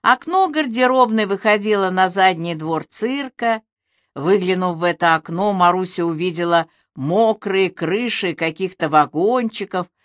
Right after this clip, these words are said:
в которых, приглядевшись, распознала клетки. Это было не хорошо и не плохо. Это было необычно.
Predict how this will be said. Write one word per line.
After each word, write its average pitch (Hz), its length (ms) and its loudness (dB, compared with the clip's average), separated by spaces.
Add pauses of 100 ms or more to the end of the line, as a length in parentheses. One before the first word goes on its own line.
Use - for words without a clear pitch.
(200)
в - 100 -20
которых, 175 640 0
приглядевшись, 156 1200 -4 (260)
распознала 151 920 -2
клетки. 214 920 -8 (800)
Это 226 220 -4
было 196 560 2 (160)
не 208 260 0
хорошо 202 800 0
и 170 240 -4
не 156 140 -2
плохо. 135 720 -8 (840)
Это 151 220 -6
было 165 340 -2
необычно. 160 960 -6